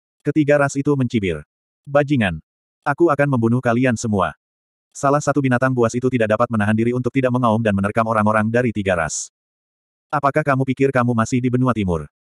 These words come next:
Ini adalah benua selatan. Kamu berada di wilayah klan dewa." Seorang pria kekar dari klan dewa berteriak dengan marah dan mengaktifkan tanda klan dewa. Sebuah arcane tertinggi muncul,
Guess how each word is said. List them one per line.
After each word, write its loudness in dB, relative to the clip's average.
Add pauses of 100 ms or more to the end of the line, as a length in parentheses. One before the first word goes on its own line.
(280)
Ini 0
adalah 2
benua 2
selatan. -2 (400)
Kamu 0
berada 2
di 0
wilayah 2
klan 0
dewa." 0 (560)
Seorang 2
pria 2
kekar 0
dari 0
klan 0
dewa 2
berteriak -2
dengan 0
marah 0
dan 0
mengaktifkan 0
tanda 2
klan 0
dewa. 0 (480)
Sebuah 0
arcane 0
tertinggi 0
muncul, 0